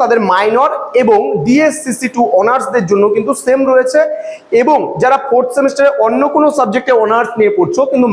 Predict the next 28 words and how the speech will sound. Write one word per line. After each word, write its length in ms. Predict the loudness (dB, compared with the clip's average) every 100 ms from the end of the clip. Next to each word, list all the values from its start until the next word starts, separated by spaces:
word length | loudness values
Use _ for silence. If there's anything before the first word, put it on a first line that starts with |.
| 0
মাইনর 320 | 0 0 -2
হিসেবে 200 | -2 0
তোমরা 160 | 0 0 0
বাংলাটা 320 | 0 0 0 0
রেখেছো, 300 | 0 -2 0 0 -4 -12 -4 -2
তাদের 220 | 0 -2
জন্যও 240 | 0 0 0
কিন্তু 160 | 0 0 0
আজকের 260 | 0 -2 -2
এই 60 | 0
ক্লাসটি 320 | 0 0 -2 -2
খুব 100 | -2 0
গুরুত্বপূর্ণ। 460 | 0 0 0 0 0 -2 -10 -20 -8
তো 60 | -4 2
তোমরা 180 | 2 2
যারা 120 | 2 2
আজকে 140 | 0 -2
ফার্স্ট 220 | 0 0 2
টাইম 120 | 0 2
আমাদের 180 | 0 0
YouTube 200 | -2 -2
চ্যানেলে 240 | 0 0
ভিডিওটি 240 | 2 2 2
দেখছো, 240 | -2 0 0 0 -4 -10 -4
তারা 140 | 0 2
অবশ্যই 320 | 0 0 -2 0
চ্যানেলটিকে 320 | 0 2 0 -2
সাবস্ক্রাইব 360 | -4 0 0